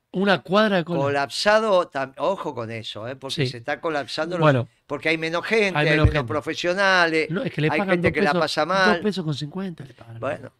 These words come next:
Speaker 2: ahora el alemán, no te estoy hablando de
Speaker 1: No,
Speaker 2: Rivadavia,
Speaker 1: no, no, yo
Speaker 2: bueno.
Speaker 1: tuve la, la guardia de la Suizo. Primero que no te cubren nada, ¿viste?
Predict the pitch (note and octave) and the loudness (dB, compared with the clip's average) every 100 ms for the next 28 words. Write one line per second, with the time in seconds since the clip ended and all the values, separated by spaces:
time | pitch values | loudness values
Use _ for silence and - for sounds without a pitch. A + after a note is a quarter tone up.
0 | _ _ _ - C3+ C3 B2+ B2 D3 G3+ | _ _ _ -4 -2 -2 -4 -4 0 2
1 | D#3+ C3+ A#2+ A#2 G3+ D3 C3 B2+ A#2 A#2 | 0 -8 -8 -4 0 0 -2 -6 -10 -8
2 | A#2 C3 E3 D#3+ D#3 A3+ F#3+ C#4 - F3 | -4 2 6 6 6 0 -4 -4 0 4
3 | D#3 C#3+ F#3+ C#3 C#3 E3 D#3+ C3+ C3 A3 | 4 4 2 0 2 2 2 0 -2 -2
4 | G#3 - C3+ E3 G#3+ _ _ A3+ F#3 _ | -4 -4 -6 -8 -14 _ _ -20 -20 _
5 | _ A#3 A4 G#3+ D#3+ C#3+ D#3+ D3 C3+ D3 | _ -6 -2 0 2 2 2 2 2 0
6 | A#2 A#2+ B2+ - - | 0 -2 -8 -8 -16